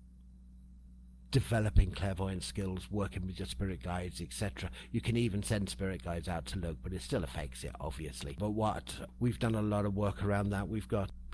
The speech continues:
courses and books on that. I would seriously talk ab-, to you about developing those skills, 'cause it adds another level.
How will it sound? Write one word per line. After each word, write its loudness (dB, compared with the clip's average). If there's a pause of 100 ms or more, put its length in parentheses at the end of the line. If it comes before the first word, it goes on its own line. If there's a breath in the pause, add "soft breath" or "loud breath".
courses 0
and 2
books -2
on 0
that. -4 (720 soft breath)
I -2
would -2
seriously 0
talk -2
ab-, -4
to 0
you 0
about -2
developing -2
those -2
skills, -4
'cause -8
it -6
adds -4
another -2
level. -2